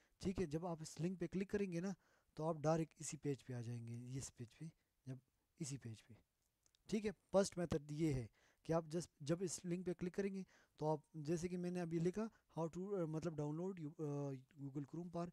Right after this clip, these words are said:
Ubuntu, लेकिन जब मैंने link पे click किया तो मैं direct इधर आ गया। आप लोगों ने just link पे click करना है, first method, ठीक है। और आपने इस download पे click करना है, इस पे, इस पे जब आप क्लिक करें तो accept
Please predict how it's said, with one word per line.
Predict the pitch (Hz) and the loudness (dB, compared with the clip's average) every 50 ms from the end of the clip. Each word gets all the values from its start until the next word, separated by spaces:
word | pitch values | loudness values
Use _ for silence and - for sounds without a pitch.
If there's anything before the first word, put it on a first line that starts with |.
| - - - - _ _ _ 127 | -10 -18 -20 -20 _ _ _ -6
Ubuntu, | 143 135 151 160 170 160 - 139 110 - _ _ _ _ _ 135 | -2 0 0 0 0 0 -2 -4 -4 -6 _ _ _ _ _ 2
लेकिन | 143 151 - 160 151 147 | 2 2 2 2 0 2
जब | 170 175 | 0 0
मैंने | 175 185 190 185 185 | 2 2 2 4 4
link | 175 175 196 208 196 | 4 4 4 4 4
पे | 196 196 | 2 2
click | - 196 196 185 | 4 2 0 0
किया | - 196 190 | 2 0 0
तो | 170 170 | 0 0
मैं | 165 160 151 | -2 2 2
direct | 151 147 139 127 135 | 2 2 2 0 6
इधर | 135 - 120 | 6 6 6
आ | 117 120 | 6 0
गया। | 120 135 151 - | -6 -6 -6 -4
आप | 170 185 175 | -4 -4 -2
लोगों | 196 196 185 185 185 | -2 -4 -4 -4 -4
ने | 180 | -4
just | 156 170 190 175 - - | -2 -2 -2 -2 -2 -2
link | 156 156 170 175 165 | -2 -2 -2 -2 -4
पे | - 165 160 | -4 -6 -4
click | - 151 151 151 147 - | -2 -2 -2 -2 -2 -4
करना | 147 147 143 139 | -4 -4 -4 -4
है, | 131 127 123 123 | -6 -6 -8 -10
first | - 151 170 180 147 - - | -6 -4 -2 -2 -4 -4 -6
method, | 135 131 120 - 120 110 - _ _ _ _ _ _ _ _ - | -8 -8 -6 -6 -8 -10 -10 _ _ _ _ _ _ _ _ 0
ठीक | 180 208 196 | 0 0 2
है। | 196 165 - - - - _ _ _ | -2 -4 -6 -12 -20 -20 _ _ _
और | 147 151 156 156 156 175 - - | -4 -2 0 0 0 0 2 4
आपने | 175 185 170 185 190 190 226 - | 2 2 4 2 0 0 0 0
इस | 180 170 156 143 | -2 -2 -2 -2
download | 139 151 156 156 160 170 180 165 | -2 -2 0 0 -2 -2 -4 -4
पे | - - 196 202 - - | -4 -4 -4 -4 -4 -2
click | - 151 156 147 - | 2 2 2 2 0
करना | - 123 117 117 120 | -4 -6 -6 -6 -6
है, | 131 | -8
इस | 131 - - | -8 -8 -10
पे, | - 117 104 - _ _ _ _ _ _ _ _ _ | -12 -14 -14 -14 _ _ _ _ _ _ _ _ _
इस | 156 - | -10 -8
पे | 175 170 | -6 -4
जब | 160 175 175 | -4 -2 -2
आप | 180 175 - | -2 -4 -4
क्लिक | - 190 190 - | -2 -2 -2 0
करें | - 202 208 196 | 0 0 0 0
तो | - 208 - - 165 | -2 -6 -8 -6 -8
accept | 165 - - - - - - - 180 202 196 - _ _ | -8 -8 -8 -12 -12 -12 -8 -2 -2 -2 -2 -4 _ _